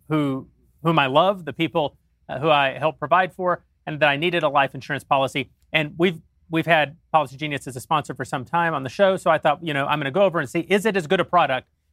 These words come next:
as you guys always say that it is? Uh, I signed up for the process through Policy Genius and through another website just to compare them. Hands down, Policy Genius provided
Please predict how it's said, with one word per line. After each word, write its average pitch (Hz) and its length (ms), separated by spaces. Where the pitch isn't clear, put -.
as 143 240
you 170 80
guys 151 300
always 147 280
say 143 180
that 127 120
it 127 80
is? 123 240
Uh, 139 140
I 147 80
signed 180 260
up 170 200
for 185 80
the 160 80
process 170 400
through 180 100
Policy 185 380
Genius 196 320
and 196 400
through 180 340
another 165 300
website 151 400
just - 180
to - 40
compare 147 320
them. 139 160
Hands 202 340
down, 147 280
Policy 151 320
Genius 151 260
provided 139 440